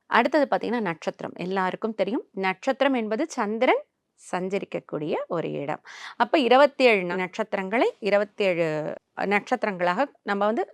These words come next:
சொல்றது உண்டு, இந்த நாள் நட்சத்திரம் ஆயிடுச்சு. திதி அப்படிங்கிறது என்னன்னா, இந்த சூரியனுக்கும் சந்திரனுக்கும்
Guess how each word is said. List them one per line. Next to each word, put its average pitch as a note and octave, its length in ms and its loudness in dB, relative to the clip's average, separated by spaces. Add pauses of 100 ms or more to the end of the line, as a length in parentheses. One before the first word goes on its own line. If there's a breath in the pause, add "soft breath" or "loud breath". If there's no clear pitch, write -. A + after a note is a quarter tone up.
(380)
சொல்றது F3 460 2
உண்டு, D#3 160 -4 (260 loud breath)
இந்த A3+ 180 -4
நாள் A3+ 260 4
நட்சத்திரம் E3 500 -6
ஆயிடுச்சு. C3+ 320 -12 (580 loud breath)
திதி D#4 400 4
அப்படிங்கிறது F#3+ 520 0
என்னன்னா, D3+ 240 -4 (540)
இந்த F#3 360 -4 (1200)
சூரியனுக்கும் D#4+ 960 4
சந்திரனுக்கும் B3+ 800 -2